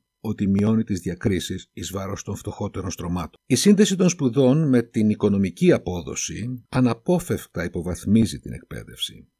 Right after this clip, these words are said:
Πολλοί συνεχίζουμε να πιστεύουμε στην ανωτερότητα των πανεπιστημίων της Βρετανίας.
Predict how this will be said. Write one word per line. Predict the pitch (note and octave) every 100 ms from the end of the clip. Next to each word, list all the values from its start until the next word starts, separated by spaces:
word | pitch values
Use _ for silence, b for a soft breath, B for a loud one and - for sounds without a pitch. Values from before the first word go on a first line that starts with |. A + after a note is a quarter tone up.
| _
Πολλοί | B2+ C#3+
συνεχίζουμε | F3 - D3+ - D#3+ C#3 D3 D3+
να | C#3 A#2
πιστεύουμε | G#2 - A2 A#2 B2+ C3
στην | B2 -
ανωτερότητα | F#2+ F#2+ G2 G2 B2 A#2+
των | - -
πανεπιστημίων | G2+ - - F2+ G2+
της | F#2+
Βρετανίας. | F#2+ F#2 F#2+ G2+ F#2 E2+ -